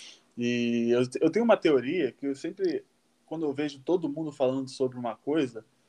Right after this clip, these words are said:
eu sempre acho que são duas coisas, são duas possibilidades. Ou essa coisa já aconteceu, ou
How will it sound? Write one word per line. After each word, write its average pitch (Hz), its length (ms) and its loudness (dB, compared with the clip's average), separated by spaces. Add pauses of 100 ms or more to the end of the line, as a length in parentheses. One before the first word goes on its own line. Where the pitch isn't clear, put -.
(140)
eu 127 80 -2
sempre 156 460 0
acho 139 260 2
que 151 120 -16
são 147 200 -6
duas 160 260 2
coisas, - 460 -4
são 127 180 -4
duas 143 280 -2
possibilidades. 127 840 0 (440)
Ou 185 160 10
essa 196 200 0
coisa 143 360 -2
já 135 140 -2
aconteceu, 127 560 -2
ou 240 80 -10